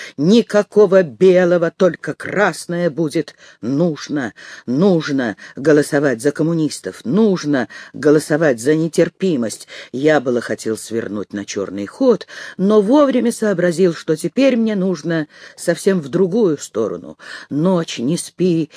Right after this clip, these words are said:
не ешь весь день. Коммунисты, комиссары, атеисты, инквизиторы. Инквизиция!» шептал я.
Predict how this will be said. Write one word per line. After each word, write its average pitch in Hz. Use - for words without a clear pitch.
не 180
ешь 165
весь 147
день. 151
Коммунисты, 165
комиссары, 160
атеисты, 180
инквизиторы. 175
Инквизиция!» 185
шептал 113
я. 110